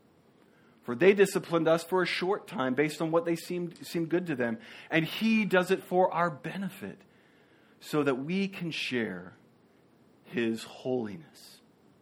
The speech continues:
No discipline seems enjoyable at the time. All the people said, "Amen." However, it yields the peaceful fruit of righteousness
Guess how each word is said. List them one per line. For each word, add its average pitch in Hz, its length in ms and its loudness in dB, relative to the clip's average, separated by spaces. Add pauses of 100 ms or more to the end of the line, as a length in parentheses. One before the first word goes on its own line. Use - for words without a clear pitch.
(760)
No 147 240 4
discipline 165 600 2
seems 147 340 0
enjoyable 151 800 4
at 160 180 4
the 170 60 -4
time. 139 500 0
All 117 220 -4
the 117 320 -2 (200)
people 127 260 -4
said, 113 340 0 (100)
"Amen." 131 180 -6
However, 214 280 6
it 190 180 0
yields 190 540 2
the 139 80 -6
peaceful 190 600 -8
fruit 123 380 -10 (640)
of 95 160 -8
righteousness 127 1000 0